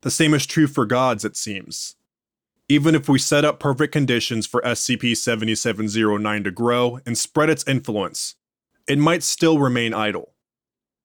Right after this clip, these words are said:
And if we force it to act, it may become restless.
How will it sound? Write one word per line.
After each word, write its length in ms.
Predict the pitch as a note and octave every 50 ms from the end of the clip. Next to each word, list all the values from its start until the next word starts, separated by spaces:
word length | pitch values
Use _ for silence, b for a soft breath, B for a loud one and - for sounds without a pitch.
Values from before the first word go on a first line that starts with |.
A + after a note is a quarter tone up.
| _ _ _
And 140 | C#3 C#3 D#3+
if 140 | D#3 C#3
we 80 | E3 D#3+
force 400 | C#3 - - E3 F3 E3+ - -
it 120 | F#3+ E3 -
to 120 | E3+ D#3
act, 440 | A#2+ B2 A#2 A2+ - _ - - - _ _ _ _ _ _ _ _ _
it 140 | - C3 B2+
may 220 | B2+ B2+ B2+ C3
become 360 | B2 B2 B2 - - B2 A#2 A2+
restless. 720 | A2+ A2 G#2+ - - - G2 - - - - - -